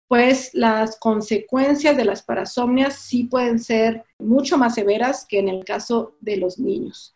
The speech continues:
Y finalmente, la cuarta parasomnia que encontramos en este bloque de sueño de ondas lentas es una que se llama ingesta nocturna de alimento,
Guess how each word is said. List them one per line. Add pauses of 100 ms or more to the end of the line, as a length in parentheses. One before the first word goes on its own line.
(180)
Y
finalmente,
la
cuarta
parasomnia
que
encontramos
en
este
bloque
de
sueño
de
ondas
lentas
es
una
que
se
llama
ingesta
nocturna
de
alimento,